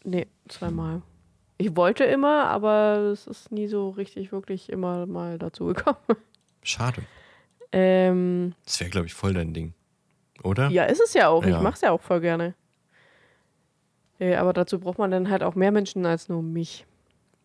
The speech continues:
Speaker 2: <laughs> Kannst ja auch einfach mal probieren.
Speaker 1: Also, ja, ich wollte grad sagen, nicht, dass ich da nicht auch alleine durchkommen würde. Ähm,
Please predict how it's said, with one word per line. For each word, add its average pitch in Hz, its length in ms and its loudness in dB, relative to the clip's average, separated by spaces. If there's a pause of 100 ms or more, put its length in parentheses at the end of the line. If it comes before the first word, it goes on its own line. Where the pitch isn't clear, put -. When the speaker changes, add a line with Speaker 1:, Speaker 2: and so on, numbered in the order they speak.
(140)
Speaker 2:
<laughs> - 480 -2 (1800)
Kannst 104 260 0
ja 87 80 2
auch 95 140 -2
einfach 92 220 0
mal 82 160 -2
probieren. 185 320 0
Speaker 1:
Also, 190 280 4 (180)
ja, 196 320 4
ich - 180 -2
wollte 196 140 0
grad 196 140 0
sagen, 196 260 2
nicht, 185 180 -6
dass 196 120 -4
ich 190 120 -8
da 185 220 0
nicht 180 220 -4
auch 180 120 -2
alleine 202 640 2
durchkommen 214 680 -2
würde. 262 580 2 (1040)
Ähm, 170 840 -2